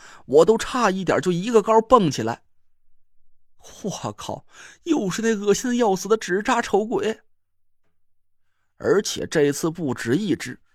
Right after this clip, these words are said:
从浓郁的影子里来看，至少是上百个。我脑补了一下上百丑八怪密密麻麻的堆在我眼前的情景，我头皮是一阵发麻。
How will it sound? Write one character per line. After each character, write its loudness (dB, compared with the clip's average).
从 -4
浓 0
郁 -2
的 -2
影 -10
子 -2
里 -2
来 -2
看， -8
至 -2
少 -6
是 -8
上 -6
百 -12
个。 -4
我 0
脑 2
补 -2
了 2
一 -2
下 -2
上 0
百 2
丑 0
八 4
怪 2
密 -2
密 -2
麻 4
麻 0
的 -2
堆 -4
在 2
我 0
眼 2
前 -2
的 2
情 -4
景， 0
我 6
头 -2
皮 -2
是 0
一 -6
阵 0
发 4
麻。 -2